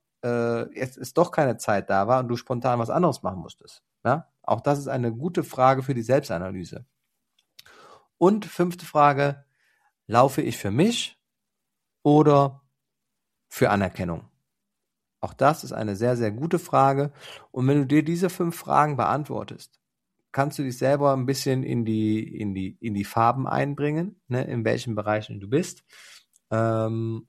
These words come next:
um vielleicht dann die nächsten Schritte zu machen, um dich wieder in, ins Gleichgewicht zu bringen. Ich werde aber diesen Ko-, Mo-, Motivkompass nochmal als Bild in die Gruppe packen. Hier unten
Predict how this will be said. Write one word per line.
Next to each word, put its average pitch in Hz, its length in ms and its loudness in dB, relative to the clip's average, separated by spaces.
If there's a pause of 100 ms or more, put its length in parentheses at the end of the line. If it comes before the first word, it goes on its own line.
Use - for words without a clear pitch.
um 113 160 -6
vielleicht 110 440 -2
dann 123 320 2
die 117 100 -4
nächsten 110 320 -4
Schritte 117 280 -4
zu - 120 -8
machen, 104 300 -2
um 101 240 -6
dich - 240 -12
wieder 104 340 -4 (140)
in, 101 400 -10 (420)
ins - 180 -8
Gleichgewicht 110 560 -4
zu - 120 -16
bringen. 101 260 -12 (720)
Ich 117 160 -6
werde 180 260 6
aber 165 180 2
diesen 147 220 -4
Ko-, 139 120 -10
Mo-, 127 240 -8
Motivkompass 147 880 -4
nochmal 131 360 4
als 107 260 -2
Bild 147 360 4 (300)
in 123 120 -2
die 110 120 0
Gruppe 165 240 0
packen. 170 500 0 (260)
Hier - 200 -4
unten 147 480 0